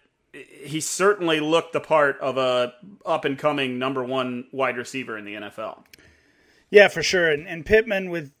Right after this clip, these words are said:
Speaker 2: with his own injury, kinda got lost in this, uh, in this rookie group with some of the other receivers breaking out early. He, he's an awesome, uh, trade target right now because,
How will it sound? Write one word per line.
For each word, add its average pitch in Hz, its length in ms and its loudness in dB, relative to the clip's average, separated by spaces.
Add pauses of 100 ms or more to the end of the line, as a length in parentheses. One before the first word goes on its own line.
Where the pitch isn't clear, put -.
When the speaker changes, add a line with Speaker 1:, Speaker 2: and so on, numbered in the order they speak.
(100)
Speaker 2:
with 170 200 -6
his 160 160 -8
own 175 240 -2
injury, 165 440 -6
kinda 170 260 -4
got 160 200 0
lost 160 380 2
in 156 140 -6
this, 147 400 -8 (400)
uh, 147 400 -8 (220)
in 185 180 -6
this 175 220 -6
rookie 170 380 -6
group 160 440 -6
with 151 160 -2
some 165 220 -4
of 151 60 -6
the 156 140 0
other 156 160 -2
receivers 151 560 -6
breaking 151 440 -2
out 147 200 0
early. 143 440 0 (280)
He, 170 300 -8
he's 180 540 -10 (340)
an 160 140 -6
awesome, 156 600 -4
uh, 135 260 -10
trade 147 340 -2
target 143 340 -2
right 143 240 -4
now 143 300 -4
because, 139 680 -4